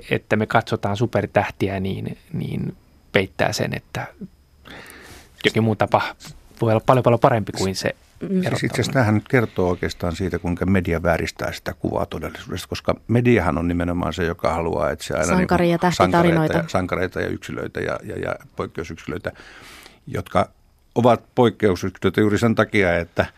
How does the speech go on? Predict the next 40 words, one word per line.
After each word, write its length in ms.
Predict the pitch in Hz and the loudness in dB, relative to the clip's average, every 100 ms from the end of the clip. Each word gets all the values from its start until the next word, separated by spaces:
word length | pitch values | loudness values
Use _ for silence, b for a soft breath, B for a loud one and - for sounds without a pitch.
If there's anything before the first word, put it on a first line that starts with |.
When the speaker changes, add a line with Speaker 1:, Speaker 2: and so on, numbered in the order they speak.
| b b b | b b b
Speaker 3:
että, 320 | - 82 - - | -8 -2 -4 -2
että 180 | 90 - | -8 -4
se 60 | |
niin 200 | 92 92 _ _ - - | -2 -2 _ _ -20 -4
tapa, 300 | - 92 92 | -2 2 4
jolla 220 | 87 82 | 4 0
he 120 | 78 98 82 - B B B | 0 0 -2 -14 B B B
että 240 | - - - | -18 -18 -18
tätä 220 | - - 85 | -16 -8 -4
elämää 400 | 90 85 87 82 | -2 -2 -2 -2
elävät 380 | 90 85 82 - | 2 2 2 0
tai 140 | 80 | 0
niitä 200 | 82 90 | 0 0
asioita 280 | 80 87 82 | 0 0 0
tekevät, 400 | 78 87 90 85 | 0 0 0 -2
niin, 180 | 85 85 B B B B | -6 -8 B B B B
niin 200 | 92 85 - _ _ | -6 -6 -8 _ _
nousee 320 | 107 90 85 | -2 0 -2
sillä 180 | 85 87 | -2 -2
lailla 160 | 85 87 | 0 0
esiin. 220 | 92 85 | -2 -4
Mut 140 | 87 | -2
me 80 | 104 | 0
ruvetaan 340 | 120 117 101 | 2 4 2
niinku 140 | 98 101 | 2 2
jotenkin 300 | 104 104 95 | 0 0 -2
kuvittelemaan, 680 | - 120 - 95 90 87 | 0 2 2 -2 0 0
että 100 | 87 | 0
se 60 | - | 0
on 40 | |
niinku 160 | 95 92 | -2 -2
se, 300 | - - 98 - | -2 0 0 -2
mitä 220 | - - 80 | -14 -8 -6
meidän 180 | 80 | -6
pitäisi 260 | 78 - - | -10 -12 -4
tavoitella. 600 | - 113 120 - 98 95 87 _ b b b b b b b - - _ _ _ _ _ _ - - _ | 0 4 2 2 0 0 -2 _ b b b b b b b -20 -20 _ _ _ _ _ _ -20 -20 _
Ja, 160 | 120 87 | -8 -4
ja, 200 | 95 90 | -2 -4
ja, 140 | - 98 | 0 0
ja 220 | 92 90 | 2 0